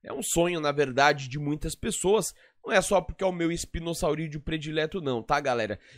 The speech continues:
Isso aqui realmente é algo bem bacana, ah, e alguns brasileiros estão, inclusive, ah, votando nessa criatura. Aqui o Samu Gamer, você percebe.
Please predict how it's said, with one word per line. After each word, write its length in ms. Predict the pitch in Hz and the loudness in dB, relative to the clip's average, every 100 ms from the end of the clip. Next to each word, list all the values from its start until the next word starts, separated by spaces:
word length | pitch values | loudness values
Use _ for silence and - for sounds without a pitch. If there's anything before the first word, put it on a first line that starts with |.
| - | -10
Isso 240 | 175 - | -6 -4
aqui 340 | 196 - 175 | -4 -4 0
realmente 640 | 175 185 185 160 165 - 180 | 2 4 2 0 -4 -6 -6
é 120 | - 175 | 4 8
algo 320 | 175 185 185 | 8 6 -2
bem 280 | 135 170 202 | -2 -2 2
bacana, 560 | 190 - 139 151 170 - 147 123 | 2 2 -2 -2 -4 -8 -20 -12
ah, 440 | - 139 156 151 151 | 2 8 8 8 6
e 80 | 180 | 6
alguns 340 | 208 202 190 | 4 2 -2
brasileiros 680 | 175 190 185 208 190 202 175 | 0 0 2 4 4 4 -2
estão, 480 | 202 - - 220 226 | -4 -2 2 2 0
inclusive, 1200 | 226 - 226 220 135 107 120 180 220 135 110 92 - _ _ _ | -6 -4 -2 0 -2 -4 0 2 2 2 0 0 -4 _ _ _
ah, 300 | 120 139 143 | 4 6 6
votando 760 | 135 208 - 196 220 302 262 180 | 4 0 0 2 2 2 -2 0
nessa 280 | 160 160 | 0 0
criatura. 560 | 147 151 139 127 104 92 _ - | -2 0 0 0 0 -2 _ -14
Aqui 220 | 113 - | -10 -6
o 60 | 139 | -4
Samu 340 | - 131 120 | 0 0 0
Gamer, 500 | 101 143 175 185 170 | 0 4 4 4 2
você 240 | 139 131 127 | 0 -2 -2
percebe. 880 | - 110 - 156 175 175 165 175 | -2 -2 0 4 6 4 4 -2